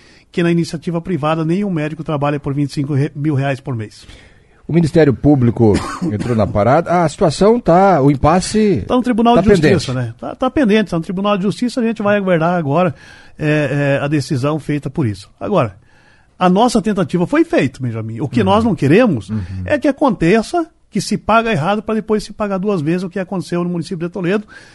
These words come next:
Speaker 1: que foi perdida uma ação, é, em relação aos nossos professores, que deu, é, trinta, quarenta milhões de reais. Então isso daí é pior pro município, né?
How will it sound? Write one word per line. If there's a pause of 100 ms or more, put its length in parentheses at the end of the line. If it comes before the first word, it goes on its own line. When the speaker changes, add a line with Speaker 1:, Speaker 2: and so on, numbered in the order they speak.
(120)
Speaker 1:
que
foi
perdida
uma
ação, (380)
é,
em
relação
aos
nossos
professores,
que
deu, (160)
é,
trinta,
quarenta
milhões
de
reais. (360)
Então
isso
daí
é
pior
pro
município,
né?